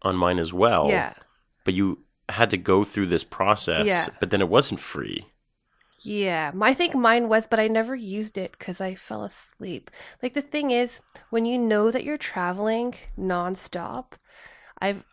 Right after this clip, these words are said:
Speaker 2: I kinda set my body for going to sleep if I was in a moving vehicle, so I never lasted more than five minutes.
Speaker 1: I sleep better uncomfortably on a plane
Speaker 2: Yes.
Speaker 1: than I do in my comfortable bed.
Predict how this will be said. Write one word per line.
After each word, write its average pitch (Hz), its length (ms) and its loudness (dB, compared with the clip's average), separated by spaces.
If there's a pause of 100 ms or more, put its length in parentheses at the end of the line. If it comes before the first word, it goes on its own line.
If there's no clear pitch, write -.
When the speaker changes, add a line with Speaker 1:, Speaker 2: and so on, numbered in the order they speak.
(220)
Speaker 2:
I 196 80 -4
kinda 220 360 -6
set - 300 -8
my 214 160 -2
body 180 560 -2
for 175 720 -4 (400)
going 190 200 -4
to 185 60 -2
sleep 185 320 -8
if 202 120 -12
I 185 80 -6
was 175 120 -6
in 175 120 -6
a 175 40 -6
moving 180 460 -6
vehicle, 220 540 -8
so 175 480 -4
I 175 140 -6
never 185 420 -4
lasted 170 420 -8
more 190 220 -10
than 185 180 -12
five - 280 -16
minutes. - 540 -14
Speaker 1:
I 104 120 0
sleep 117 340 -2
better 92 520 4 (520)
uncomfortably 95 720 2
on 82 140 4
a 76 40 -4
plane 80 440 -2
Speaker 2:
Yes. 95 420 0
Speaker 1:
than 85 160 2
I 80 80 4
do 78 380 0
in 80 180 -2
my 80 120 4
comfortable 80 500 -2
bed. 71 300 -4